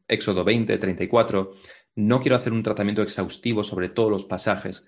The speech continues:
de la, sobre, que demuestran esto, sino solamente estoy dando las razones más representativas, por lo menos a mi parecer. El siguiente argumento lo quiero traer de la carta del, a los Efesios del apóstol Pablo. Así que hemos visto la ley misma cuando se le da a Moisés,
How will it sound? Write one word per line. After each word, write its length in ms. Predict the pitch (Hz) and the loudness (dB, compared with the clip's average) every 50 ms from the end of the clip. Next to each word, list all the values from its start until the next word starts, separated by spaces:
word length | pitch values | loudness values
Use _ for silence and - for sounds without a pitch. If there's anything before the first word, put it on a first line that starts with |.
| _ _ _ _ _ _ - | _ _ _ _ _ _ -4
de 100 | - 95 | 0 2
la, 340 | 92 87 87 85 - - - - | 2 2 2 0 -2 -8 -16 -14
sobre, 580 | - - - 90 90 87 85 82 - - _ _ _ _ _ _ | -12 -4 -4 -2 -2 -2 -2 -4 -6 -12 _ _ _ _ _ _
que 100 | - 104 | -2 2
demuestran 440 | 92 92 90 101 113 113 - - 95 | 2 4 4 4 4 2 2 -2 -2
esto, 260 | 117 117 - - - | -2 -2 -4 -8 -12
sino 240 | - - - 104 104 | -10 -6 -4 -2 -2
solamente 440 | 104 - 139 139 139 131 123 123 120 | -2 0 2 2 2 2 2 0 -2
estoy 180 | 110 110 110 107 | -2 0 0 0
dando 200 | 104 101 104 104 | 2 2 2 2
las 180 | 98 98 98 | 2 2 0
razones 380 | 101 95 98 - 101 98 95 101 | -2 -4 -2 0 -2 -2 0 0
más 320 | 104 101 101 98 - - - - - _ _ _ _ | 0 0 0 0 -4 -10 -18 -20 -20 _ _ _ _
representativas, 960 | - 104 101 98 104 98 - 95 92 95 92 - 127 120 95 87 90 - - | -2 0 0 2 0 0 0 -2 -2 -2 -2 0 0 2 2 2 0 -2 -6
por 200 | - - 139 135 | -4 -2 2 2
lo 80 | 143 | 4
menos 280 | 120 101 92 92 - - | 4 4 2 0 -2 -2
a 60 | 92 | -4
mi 220 | 92 92 92 92 - _ _ _ _ _ _ | -2 -4 -6 -6 -12 _ _ _ _ _ _
parecer. 540 | _ 95 92 92 - - 82 - - - _ _ _ - - - - - _ _ _ | _ 0 0 0 0 -2 -6 -6 -6 -14 _ _ _ -20 -20 -20 -20 -20 _ _ _
El 120 | - 120 107 | -2 0 0
siguiente 300 | - 123 139 147 156 170 | 4 4 4 6 6 4
argumento 440 | 165 143 131 123 120 123 123 139 | 4 4 4 2 2 2 0 0
lo 300 | 120 101 101 101 98 98 | 2 2 2 2 2 0
quiero 220 | - 113 107 113 110 | 0 0 0 2 2
traer 320 | 110 104 104 104 104 104 | 2 2 2 0 -2 -4
de 80 | - 107 | -2 0
la 120 | 95 92 | 0 0
carta 260 | - 98 95 - 107 | 0 -2 -2 0 0
del, 260 | 104 101 101 98 - - | 0 0 -2 -4 -4 -2
a 100 | 107 101 | 0 2
los 200 | 98 92 90 - | 2 0 0 -2
Efesios 720 | 95 95 - 143 135 - - 101 95 101 107 - - - _ | -8 -2 0 0 0 0 0 0 0 0 -2 -4 -10 -16 _
del 140 | - 104 92 | -2 -2 0
apóstol 400 | 87 - - 90 - - 95 95 | 0 -2 -4 -6 -2 -2 -2 2
Pablo. 420 | 101 120 104 82 - - - _ _ _ _ | 2 2 2 2 -2 -6 -12 _ _ _ _
Así 180 | - - 107 | -10 -6 -4
que 40 | 98 | -4
hemos 180 | 92 92 90 92 | -2 -4 0 0
visto 260 | 117 123 120 127 120 | 0 0 0 0 0
la 80 | 101 87 | 0 0
ley 220 | 85 87 85 82 | 0 -2 -2 -2
misma 460 | 87 110 143 139 - 135 123 117 120 | 0 0 0 0 2 0 0 -2 0
cuando 200 | - 101 92 90 | 0 -2 -2 -2
se 100 | - - | -2 -4
le 60 | 95 | -4
da 80 | 85 87 | -2 -2
a 40 | 82 | -4
Moisés, 540 | 85 85 82 - - 123 113 113 117 - | -4 -6 -4 0 2 2 2 2 0 -6